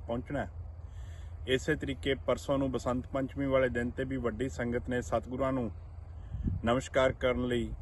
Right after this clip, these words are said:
ਆਪਣੀ ਸ਼ਰਧਾ ਤੇ ਅਕੀਦਤ ਭੇਟ ਕਰਨ ਦੇ ਲਈ ਗੁਰਦੁਆਰਾ ਗੁਰੂ ਕੇ ਲਾਹੌਰ ਹਾਜ਼ਰ ਹੋਣਾ ਹੈ। ਸੋ ਇਹਨਾਂ ਅੱਜ ਕੱਲ੍ਹ ਪਰਸੋਂ ਤਿੰਨ ਦਿਨਾਂ ਦੇ ਵਿੱਚ ਜਿੰਨੀ ਵੀ ਸੰਗਤ ਨੇ ਗੁਰਦੁਆਰਾ ਗੁਰੂ ਕੇ ਲਾਹੌਰ ਪਹੁੰਚਣਾ ਹੈ,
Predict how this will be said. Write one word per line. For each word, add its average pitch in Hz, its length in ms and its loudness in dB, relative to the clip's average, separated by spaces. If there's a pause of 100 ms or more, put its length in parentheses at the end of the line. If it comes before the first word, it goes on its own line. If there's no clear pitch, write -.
(280)
ਆਪਣੀ 127 300 2
ਸ਼ਰਧਾ 131 360 4
ਤੇ 131 200 2
ਅਕੀਦਤ 120 480 -2
ਭੇਟ 117 200 4
ਕਰਨ 120 260 0
ਦੇ 120 120 4
ਲਈ 117 260 2 (560)
ਗੁਰਦੁਆਰਾ 120 340 8
ਗੁਰੂ 120 200 0
ਕੇ 127 140 2
ਲਾਹੌਰ 120 300 4
ਹਾਜ਼ਰ 113 280 4
ਹੋਣਾ 113 220 -2
ਹੈ। 131 100 -2 (960)
ਸੋ - 260 0
ਇਹਨਾਂ 160 580 8
ਅੱਜ 147 140 6
ਕੱਲ੍ਹ 147 260 4
ਪਰਸੋਂ 139 400 2
ਤਿੰਨ 135 240 2
ਦਿਨਾਂ 139 220 4
ਦੇ 139 80 4
ਵਿੱਚ 131 260 0
ਜਿੰਨੀ 127 300 2
ਵੀ - 120 4
ਸੰਗਤ 123 400 0
ਨੇ 135 120 2
ਗੁਰਦੁਆਰਾ 123 380 2
ਗੁਰੂ 120 220 -2
ਕੇ 131 120 -2
ਲਾਹੌਰ 120 280 2
ਪਹੁੰਚਣਾ 120 440 6
ਹੈ, - 260 10